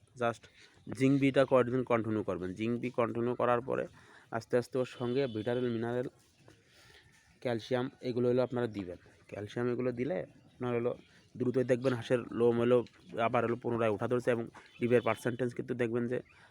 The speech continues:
আস্তে আস্তে কিন্তু আবার হলো স্বাভাবিক হচ্ছে। কিন্তু হুট করে ডিমের পার্সেন্টেজ কমে গেলে আবার হুট করে কিন্তু কখনোই বাড়ে না।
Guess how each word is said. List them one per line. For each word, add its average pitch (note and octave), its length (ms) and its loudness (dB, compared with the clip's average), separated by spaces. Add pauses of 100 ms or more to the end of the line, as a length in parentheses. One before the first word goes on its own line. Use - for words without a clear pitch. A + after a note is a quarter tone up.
(140)
আস্তে C3 220 -2
আস্তে B2 200 -4
কিন্তু B2+ 240 0
আবার B2 200 4
হলো B2 180 0 (160)
স্বাভাবিক A2 400 -2
হচ্ছে। G#2 240 -8
কিন্তু G#2 260 -6 (400)
হুট B2 100 -8
করে D3+ 160 4
ডিমের C#3 220 4
পার্সেন্টেজ C3+ 460 0
কমে C3 280 0
গেলে C3 160 4
আবার B2+ 140 2
হুট A#2+ 160 -8
করে D3 180 2
কিন্তু B2+ 220 -2
কখনোই A2 360 -2
বাড়ে F#2 220 -4
না। F2 160 -12